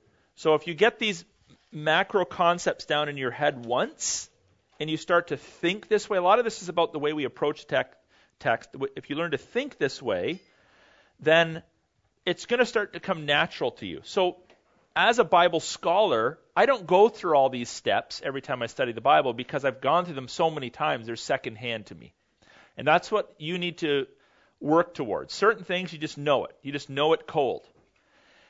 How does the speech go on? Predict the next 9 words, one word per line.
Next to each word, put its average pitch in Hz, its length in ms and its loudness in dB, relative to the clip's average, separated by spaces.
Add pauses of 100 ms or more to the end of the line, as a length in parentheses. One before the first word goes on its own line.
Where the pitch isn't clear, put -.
(180)
And 160 360 4
what 214 160 2
we're 254 80 2
gonna 254 160 0
start 180 340 4
with 139 200 0
is 165 120 -4
your 190 140 2
assumptions. 196 800 -2